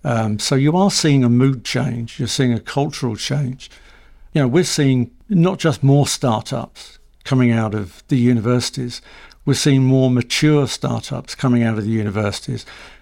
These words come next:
maturing earlier, getting finance earlier, and with, uh, a global agenda. They're not content to come out and be a Cambridge company, they just happen to be staged here.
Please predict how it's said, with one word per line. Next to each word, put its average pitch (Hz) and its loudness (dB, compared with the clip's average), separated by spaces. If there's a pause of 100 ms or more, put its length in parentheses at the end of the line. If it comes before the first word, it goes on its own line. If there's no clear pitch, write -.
(140)
maturing 131 2
earlier, 127 2 (560)
getting 123 2
finance 123 0
earlier, 117 0 (400)
and 139 2 (140)
with, 123 0 (720)
uh, 120 -2
a 120 -2
global 135 2
agenda. 120 -2 (240)
They're 139 0
not 143 0
content 123 -2
to - -10
come 117 -2
out 113 -2
and 113 -2
be 107 -4
a 101 -6
Cambridge 107 -4
company, 139 -2
they 127 -2
just 117 -6
happen 127 -2
to - -4
be 113 -2
staged - -4
here. 120 -8